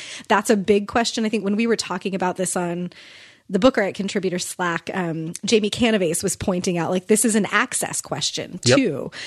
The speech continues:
Speaker 1: Um, if you can't pay for all of these different services, you can't access all of the information then, especially if the books don't make it to the public library ever,
Speaker 2: Mm.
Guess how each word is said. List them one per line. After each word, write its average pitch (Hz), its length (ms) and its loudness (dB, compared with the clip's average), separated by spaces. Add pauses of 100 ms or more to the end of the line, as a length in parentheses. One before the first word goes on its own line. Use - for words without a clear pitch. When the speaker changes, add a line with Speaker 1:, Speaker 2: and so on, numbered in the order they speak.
(160)
Speaker 1:
Um, 180 380 2
if 220 220 4
you 208 200 2
can't 202 360 -4
pay 240 340 2
for 214 160 2
all 190 220 2
of 190 80 -2
these 196 200 0
different 180 340 -2
services, 190 680 0 (300)
you 202 180 0
can't 208 300 -2
access 202 560 0
all 190 240 2
of 185 80 -4
the 185 120 0
information 185 600 0
then, 165 220 -2
especially 185 720 0
if 185 360 0 (380)
the 196 100 2
books 208 300 2
don't 196 300 2
make 190 220 -2
it 170 100 -4
to - 100 -8
the 185 80 -4
public 170 360 -4
library 156 640 -4
ever, 98 340 -4
Speaker 2:
Mm. 92 80 -4